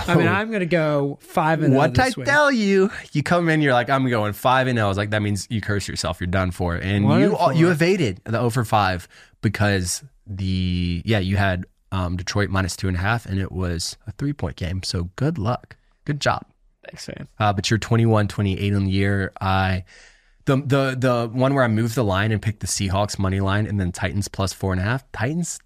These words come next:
Speaker 2: just didn't show up. So that one
Speaker 1: Yeah.
Speaker 2: didn't hit. Um, and then Bengals, obviously, we both had that, so it
Speaker 1: Yeah.
Speaker 2: didn't hit. So right now I'm twenty-six and twenty-four, and you are twenty-one and twenty-eight. But what you got looking into week eleven?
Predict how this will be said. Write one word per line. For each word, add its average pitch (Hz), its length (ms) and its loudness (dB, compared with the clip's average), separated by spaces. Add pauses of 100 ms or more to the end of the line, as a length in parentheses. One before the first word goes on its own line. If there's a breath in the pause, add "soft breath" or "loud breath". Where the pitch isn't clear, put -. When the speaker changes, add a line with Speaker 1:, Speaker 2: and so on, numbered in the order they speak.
Speaker 2:
just - 200 -14
didn't 123 160 -6
show 76 180 -6
up. - 180 -6
So - 120 -4
that 101 120 2
one 156 100 2
Speaker 1:
Yeah. 131 120 2
Speaker 2:
didn't 110 100 -2
hit. - 220 -4 (380 soft breath)
Um, 92 380 -2 (300)
and 104 100 2
then 98 160 2
Bengals, 92 520 -2
obviously, 87 440 -6
we 87 100 -2
both 85 180 -6
had 101 140 -8
that, - 180 -10
so 87 60 -6
it - 20 -2
Speaker 1:
Yeah. 85 120 -4
Speaker 2:
didn't 87 100 -6
hit. - 200 -8 (320 soft breath)
So - 140 0
right 107 180 2
now 104 140 2
I'm 101 120 0
twenty-six 107 600 -2
and 101 100 2
twenty-four, 98 540 0
and 95 180 0
you 92 100 2
are 90 80 -2
twenty-one 95 460 -2
and 87 100 -2
twenty-eight. 90 520 -4 (600 loud breath)
But 107 100 -2
what 123 200 0
you 156 60 2
got 123 320 0
looking 117 260 2
into 107 280 2
week 104 360 0
eleven? 90 640 -4